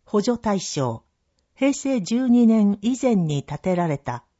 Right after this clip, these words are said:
三階建て以下の住宅、併用住宅、かっこ、住宅部分が過半を占めるもの、閉じ、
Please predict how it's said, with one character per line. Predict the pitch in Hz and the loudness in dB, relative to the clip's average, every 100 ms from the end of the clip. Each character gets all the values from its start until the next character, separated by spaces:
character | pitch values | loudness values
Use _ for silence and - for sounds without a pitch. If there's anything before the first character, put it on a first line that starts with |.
| _ | _
三 | - 233 240 247 | -6 2 4 6
階 | 233 226 | 4 2
建 | 208 | -2
て | 208 214 | -2 -4
以 | 240 | -4
下 | 233 196 | -2 0
の | 143 123 | 0 -2
住 | - 156 | -2 -4
宅、 | 143 127 - - 117 _ _ _ _ _ _ _ _ _ - | -4 -8 -8 -14 -14 _ _ _ _ _ _ _ _ _ -2
併 | 254 269 | 0 2
用 | 247 233 226 | 2 2 2
住 | 180 214 | 2 -2
宅、 | - 123 - 117 - _ _ _ | -2 -8 -8 -16 -16 _ _ _
か | _ 175 | _ -10
っ | - - | -10 -10
こ、 | 131 - - | -10 -10 -14
住 | 175 226 240 | -4 -2 -2
宅 | 233 233 | -4 -4
部 | 208 220 | -2 0
分 | 180 147 | 0 -2
が | 143 120 - | -2 -4 -2
過 | 170 | -4
半 | - 214 208 | 0 2 2
を | 196 | 2
占 | 170 - 185 | -2 -2 0
め | 202 | 0
る | 156 | -2
も | 135 127 | -4 -2
の、 | 127 - _ _ | -4 -10 _ _
閉 | 175 139 | -8 -6
じ、 | 123 | -8